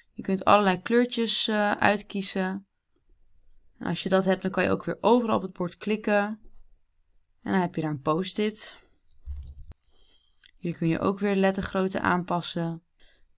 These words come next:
En, eh, ja, als die dan eenmaal staat, dan kun je hem ook weer verplaatsen. Dus als hij ergens toch niet helemaal op de goede plek staat, kan je hem heel makkelijk verschuiven. Onder de post-its hebben we verschillende vormen.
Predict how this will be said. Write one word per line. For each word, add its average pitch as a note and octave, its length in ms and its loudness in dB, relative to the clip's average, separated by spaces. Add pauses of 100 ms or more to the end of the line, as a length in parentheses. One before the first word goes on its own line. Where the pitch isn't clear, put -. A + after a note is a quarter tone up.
(120)
En, D#3+ 280 -4
eh, D#3 260 -6 (640)
ja, F#3+ 240 -2 (100)
als - 180 -8
die F#3+ 100 -2
dan F3+ 140 0
eenmaal F3 320 0
staat, G#3 380 2
dan F#3 80 -4
kun F#3 140 -4
je F3 60 2
hem F3 80 -4
ook F#3 140 0
weer F3+ 100 -8
verplaatsen. E3 640 -4
Dus - 100 -14
als D#3 100 -12
hij - 80 -8
ergens F2 300 -6
toch F3+ 140 -6
niet F3+ 120 0
helemaal E3 300 -2
op - 540 -20
de - 60 -14
goede E3+ 220 -6
plek F3+ 260 -4
staat, E3+ 540 -4 (120)
kan - 140 -4
je E3 60 2
hem E3 100 0
heel F3+ 140 2
makkelijk E3 340 -4
verschuiven. - 640 -8 (1200)
Onder A3+ 240 6
de G3+ 100 0
post-its F#3 640 2
hebben E3 260 -2
we D#3 200 -6 (420)
verschillende E3+ 560 -2
vormen. G3+ 760 0